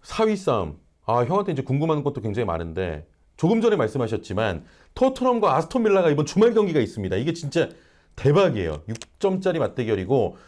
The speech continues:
지금 토트넘이 한 경기 덜 치른 가운데 오 점 뒤져 있거든요.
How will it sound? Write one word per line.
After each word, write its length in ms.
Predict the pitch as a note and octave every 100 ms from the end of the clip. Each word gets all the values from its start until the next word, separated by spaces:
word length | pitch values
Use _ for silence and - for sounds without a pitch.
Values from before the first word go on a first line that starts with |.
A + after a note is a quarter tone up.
| _ -
지금 240 | F3 G#3+
토트넘이 400 | - - B3 A3+
한 160 | A3 A#3
경기 180 | A3+
덜 160 | A3 C#3
치른 220 | C#3+ G#3+
가운데 220 | F#3+ E3
오 100 | A2
점 140 | B2 E3+
뒤져 240 | A#2 E3+
있거든요. 440 | - F2+ D#2 F2